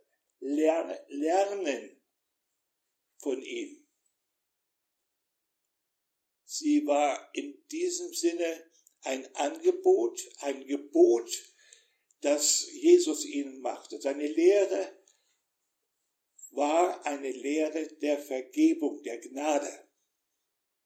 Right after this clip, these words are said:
Und in dem Maße, wie sie das verstanden,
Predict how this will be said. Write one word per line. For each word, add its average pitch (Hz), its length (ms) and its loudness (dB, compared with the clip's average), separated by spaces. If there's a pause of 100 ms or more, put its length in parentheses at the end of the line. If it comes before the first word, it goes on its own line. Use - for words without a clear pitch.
(920)
Und 147 200 -2
in 170 180 -6
dem 175 160 4
Maße, 196 480 4
wie 175 140 -4
sie 226 720 -6 (1300)
das - 680 2 (120)
verstanden, 175 1000 -2